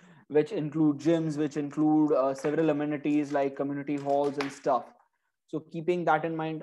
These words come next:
the floor insulation is necessary. Uh, door partition isolation is all, uh, door isolation, sound isolation is also important, because let's say if you've covered the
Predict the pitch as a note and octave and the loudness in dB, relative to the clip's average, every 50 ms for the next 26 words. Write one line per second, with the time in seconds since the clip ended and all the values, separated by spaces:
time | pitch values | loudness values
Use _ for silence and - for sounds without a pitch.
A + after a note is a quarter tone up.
0 | - - C#3+ D3 - - D3 D3 D3 D3 C#3+ C#3+ - C#3+ C#3 C3+ C3+ - D3 C#3 | -12 -10 -10 -10 -4 -2 0 0 0 0 -2 -4 -6 -6 -6 -6 -6 -8 -10 -10
1 | B2+ - _ C#3 B2+ B2+ B2+ C3 B2 A#2 A#2 - B2+ A2+ - B2+ A#2+ A2 A2 A2+ | -12 -14 _ -8 -8 -8 -6 -10 -10 -12 -12 -14 -14 -12 -10 -10 -10 -10 -10 -14
2 | A#2 _ _ _ _ _ _ _ _ _ _ _ _ _ _ _ _ _ _ _ | -16 _ _ _ _ _ _ _ _ _ _ _ _ _ _ _ _ _ _ _
3 | _ _ _ _ _ _ _ _ _ _ _ _ _ _ _ _ _ _ - C#3 | _ _ _ _ _ _ _ _ _ _ _ _ _ _ _ _ _ _ 2 6
4 | C#3+ C#3+ D3 D3 D3 D3 D3 C#3+ D3 - - _ _ _ _ _ _ _ _ _ | 6 8 8 8 8 6 4 2 -2 -10 -20 _ _ _ _ _ _ _ _ _
5 | _ - D3+ D3+ F#3+ G3 G3+ G3+ G3+ G#3 G3+ G#3 G3 E3+ D#3 - F3+ F3 F3 - | _ -12 -2 6 8 10 12 12 12 10 10 8 6 4 6 6 4 2 4 0
6 | F#3 F3 E3 D#3 D#3+ D#3 - F3+ E3 E3 D#3+ D#3 D#3+ - E3+ D#3 D3+ D3 D3 C#3 | 0 0 0 0 -2 -2 -2 0 0 0 0 -2 -4 -6 -6 -6 -4 -4 -4 -4
7 | C#3+ D#3+ D3 C#3+ C#3+ D3+ - D3 D#3 D#3 D#3+ F3+ F#3+ F#3+ F3 E3+ E3 - F3+ E3 | -4 -4 -2 -2 -2 -2 2 2 4 6 8 6 8 8 6 4 2 0 0 0
8 | E3 D#3 D#3 - E3 D#3+ E3 D#3 D#3 D3+ D3+ D3 - D3+ D3+ D3 - D#3 D3+ D3 | 0 -2 -2 -6 -6 -4 -4 -2 0 -2 -2 -2 -2 -4 -4 -4 -4 -8 -8 -6
9 | E3 D#3+ D3+ D#3+ D#3+ D#3+ - F#3+ F#3 E3+ D#3+ D#3+ F3 E3 D#3 D#3+ F3 E3+ D#3 C#3+ | -2 0 0 0 0 -2 -2 -2 -2 -2 -4 -2 0 0 0 0 -4 -6 -6 -8
10 | C3 - D3 D3 C#3 C#3+ E3 F3 E3+ - - - D3 C3+ C3+ - D#3 D3 D3 - | -4 -2 -2 -2 -2 -2 -4 -4 -6 -8 -6 -4 -4 -4 -2 -4 -4 -4 -4 -8
11 | _ D#3+ C#3+ C#3+ D#3 D#3+ D#3+ D#3 D#3+ E3 - | _ -2 2 4 4 4 4 2 -2 -10 -12